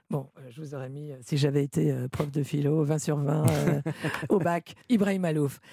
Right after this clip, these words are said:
Speaker 1: pourquoi n'y a-t-il pas de femmes trompettistes ?
Speaker 2: Ah,
Speaker 1: Ou
Speaker 2: il y en
Speaker 1: si
Speaker 2: a.
Speaker 1: peu, mais il y en a peu.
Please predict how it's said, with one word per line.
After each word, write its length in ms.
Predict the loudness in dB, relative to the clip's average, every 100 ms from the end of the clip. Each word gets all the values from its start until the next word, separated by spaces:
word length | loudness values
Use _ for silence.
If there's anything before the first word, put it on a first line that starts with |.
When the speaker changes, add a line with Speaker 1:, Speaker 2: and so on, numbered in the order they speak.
| -20 -20 -6 -2
Speaker 1:
pourquoi 260 | 0 0
n'y 80 | 0
a-t-il 280 | 0 0 2
pas 180 | 2 2
de 140 | 0
femmes 500 | 0 0 0 -2 -6 -10 -16 _ _ -2
trompettistes ? 720 | 0 0 -2 -2 -2 -4 -6 -6 0
Speaker 2:
Ah, 100 | 4
Speaker 1:
Ou 20 |
Speaker 2:
il 60 | 6
y 20 |
en 40 | 6
Speaker 1:
si 80 |
Speaker 2:
a. 120 | 6 6
Speaker 1:
peu, 300 | 6 4 2
mais 160 | 0
il 80 | 0
y 40 | 0
en 100 | 0
a 100 | 0
peu. 320 | 0 2